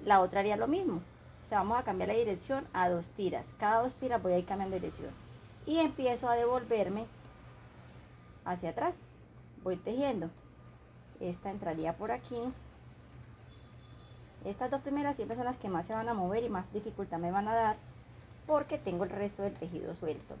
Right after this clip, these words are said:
Pero a medida que vamos tejiendo y vamos haciendo el remate, ya se me va, eh, organizando. Seguirían estas dos, de lo mismo, ajusto muy bien, jalo, hago el quiebre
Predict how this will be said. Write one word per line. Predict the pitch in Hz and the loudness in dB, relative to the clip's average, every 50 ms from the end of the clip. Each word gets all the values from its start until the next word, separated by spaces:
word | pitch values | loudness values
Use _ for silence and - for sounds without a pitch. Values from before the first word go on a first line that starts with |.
| - | -4
Pero | 190 190 185 190 | -4 -2 0 0
a | 185 | 0
medida | 180 175 175 185 208 | 0 0 0 0 -2
que | - 269 233 | -2 -2 -2
vamos | 196 185 196 214 226 - | 0 0 0 -2 -4 -4
tejiendo | - 349 285 269 269 240 226 208 202 196 | -4 -2 0 0 2 2 2 2 2 0
y | 202 | 2
vamos | 190 175 196 220 | 0 0 0 -2
haciendo | 240 220 226 226 226 226 | -4 -4 -2 -2 -2 -2
el | 240 | -2
remate, | 262 269 269 254 226 202 170 - - 247 262 - - - - - - - - - 175 | 0 0 2 4 6 4 4 4 0 -8 -8 -8 -14 -18 -18 -18 -18 -14 -10 -4 4
ya | 180 208 190 175 175 | 8 8 10 10 8
se | 175 214 220 | 6 2 0
me | 220 208 190 | 0 0 2
va, | 175 165 160 156 156 - - - | 4 4 4 4 4 2 0 -2
eh, | 202 196 190 185 - | -2 0 0 0 0
organizando. | - 185 175 - 170 165 175 170 - 143 - - - - - - - - - | 0 0 0 0 0 0 0 -2 -2 -6 -6 -8 -10 -14 -16 -18 -18 -18 -16
Seguirían | - - 226 220 196 208 208 202 196 202 208 208 | -8 -2 -2 0 2 2 2 4 6 4 4 4
estas | 214 208 - - 214 202 196 190 | 2 -2 -2 0 0 0 0 2
dos, | - 269 339 381 359 - - - - 170 | 4 4 4 4 2 -2 -10 -14 -12 -4
de | - 180 | -2 0
lo | 190 190 175 | 2 2 2
mismo, | 180 180 190 185 170 151 - - - | 2 2 2 2 0 -2 -2 -2 -2
ajusto | - 180 180 180 180 180 175 - - 185 | -2 -2 -2 -2 -2 -2 -2 -4 -4 -2
muy | 202 202 196 190 | -2 -2 -2 0
bien, | 190 202 208 208 208 214 202 190 | 0 0 2 2 2 0 0 -2
jalo, | 185 208 185 196 190 185 185 202 220 247 262 - - - - - - - - - - - - - | -4 0 2 4 4 4 4 2 0 -2 -2 -6 -12 -20 -20 -20 -20 -20 -20 -20 -20 -18 -8 0
hago | - 185 185 180 175 175 185 202 - - - - | 4 6 8 8 6 4 0 -4 -6 -8 -10 -6
el | - 196 175 - | -6 -6 -6 -6
quiebre | - - 190 185 185 180 185 180 202 240 | -8 -2 0 2 2 2 2 0 -2 -6